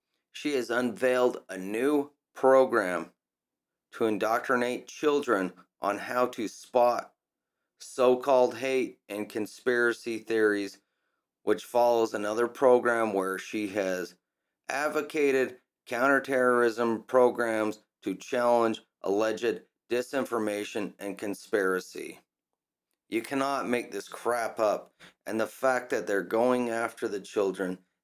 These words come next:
they always go after the children because the children are impressionable. God, these guys are demons. Just real pieces of garbage.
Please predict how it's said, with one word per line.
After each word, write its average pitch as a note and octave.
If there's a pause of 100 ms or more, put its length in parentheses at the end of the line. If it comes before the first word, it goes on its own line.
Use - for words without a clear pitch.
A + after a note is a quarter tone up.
(120)
they C3+
always C#3+
go B2+
after A#2+
the G#2+
children G2+ (260)
because G2+
the G2
children C#3
are A#2+
impressionable. F2+ (1600)
God, -
these -
guys F#2
are - (260)
demons. F2+ (540)
Just D3
real G2+
pieces F#2
of D#2+ (640)
garbage. F2